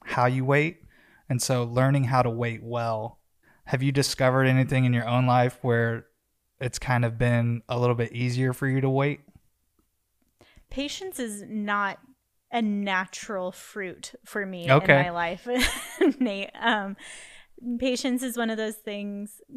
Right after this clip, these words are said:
Speaker 2: going back to growing up in the church, people say, "Don't pray for patience 'cause God will make you wait," you know? And, um, so being in a season where you are forced to wait is definitely one where you have to kind of do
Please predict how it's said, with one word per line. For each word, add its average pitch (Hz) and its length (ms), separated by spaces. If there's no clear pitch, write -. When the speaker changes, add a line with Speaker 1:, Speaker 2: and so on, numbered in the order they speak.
Speaker 2:
going 247 180
back 220 260
to 220 280
growing 214 380
up 208 120
in 214 120
the 196 80
church, 190 480
people 220 300
say, 208 200
"Don't 233 240
pray 247 160
for 233 140
patience 233 480
'cause 202 180
God 196 200
will 196 60
make 190 220
you 190 100
wait," 196 460
you 220 180
know? 185 260
And, 185 580
um, 196 460
so 262 160
being 240 360
in 240 100
a 208 80
season 214 520
where 190 460
you 208 240
are 175 160
forced 214 540
to 202 80
wait 175 240
is 202 120
definitely 202 520
one 185 520
where 208 160
you 196 140
have 202 200
to 220 60
kind 202 200
of 185 180
do 190 440